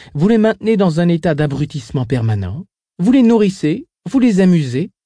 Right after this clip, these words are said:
mais n'en faites pas trop. Oh non, ne jamais en faire trop. Qu'ils sachent que la faim les attend s'ils ne sont pas docilement en rang. Faites-leur entrevoir les désagréments qui attendent ceux qui font des vagues en remuant trop le bateau.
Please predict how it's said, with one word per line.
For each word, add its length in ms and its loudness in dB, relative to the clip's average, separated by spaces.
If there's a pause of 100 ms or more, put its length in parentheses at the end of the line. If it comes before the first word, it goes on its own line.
(480)
mais 140 0
n'en 80 2
faites 200 -4
pas 100 -6
trop. 320 -6 (240)
Oh 120 -6
non, 380 -8 (520)
ne 140 -14
jamais 720 -2
en 140 -12
faire 380 -14
trop. 420 -8 (500)
Qu'ils 220 -2
sachent 320 -2
que 100 -2
la 160 -2
faim 260 -4
les 220 0
attend 420 -2
s'ils 260 -10
ne 100 -4
sont 180 -10
pas 140 -2
docilement 500 -4
en 60 -2
rang. 280 -2 (680)
Faites-leur 320 -4
entrevoir 460 -2
les 100 -4
désagréments 720 -2
qui 140 -6
attendent 300 -4
ceux 260 -4
qui 140 -8
font 180 -6
des 100 -2
vagues 360 -2
en 80 -4
remuant 380 -2
trop 200 -4
le 80 -2
bateau. 480 -6